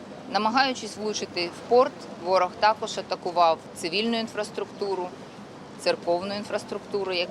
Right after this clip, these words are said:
з'ясувалося, і пошкодив дуже багато приватних будинків, ав-, автівок, е, є влучання в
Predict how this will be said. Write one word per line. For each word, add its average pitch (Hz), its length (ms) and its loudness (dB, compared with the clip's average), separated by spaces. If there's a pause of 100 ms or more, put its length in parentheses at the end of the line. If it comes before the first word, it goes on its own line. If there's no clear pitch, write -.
з'ясувалося, 175 840 2 (520)
і 214 240 2 (100)
пошкодив 220 500 4
дуже 196 280 -2
багато 170 720 4 (120)
приватних 165 580 2 (160)
будинків, 214 500 0 (160)
ав-, 156 100 0 (140)
автівок, 208 580 0 (520)
е, 160 160 4
є 196 160 2
влучання 165 720 0 (140)
в 151 240 -2